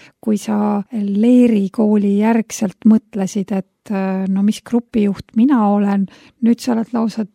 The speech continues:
teisel maal ja koolituskoordinaator, et kas pole suur muutus?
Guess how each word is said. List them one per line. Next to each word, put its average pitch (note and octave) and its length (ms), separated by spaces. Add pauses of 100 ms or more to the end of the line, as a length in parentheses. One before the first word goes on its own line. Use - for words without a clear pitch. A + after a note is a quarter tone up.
(180)
teisel B3+ 380
maal C#4 400
ja A3+ 160
koolituskoordinaator, B3+ 1600
et - 320 (340)
kas A3 220 (520)
pole A3+ 320
suur C4 380
muutus? C4 640